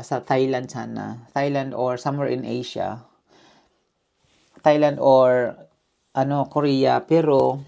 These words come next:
parang I changed my mind dahil unahin ko muna yung Pilipinas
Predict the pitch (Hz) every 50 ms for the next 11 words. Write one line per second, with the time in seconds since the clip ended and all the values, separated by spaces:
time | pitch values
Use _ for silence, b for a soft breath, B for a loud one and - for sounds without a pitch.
0 | _ _ _ - 151 135 131 131 127 127 - 143 143 - 170 160 156 156 165 160
1 | 151 139 131 135 139 139 143 139 143 143 139 135 135 143 147 143 - _ _ _
2 | b b b b b b b b b b b _ 180 175 180 180 190 185 - 180
3 | 170 165 160 160 160 160 160 156 151 - - 131 127 123 120 117 120 123 127 -
4 | - - _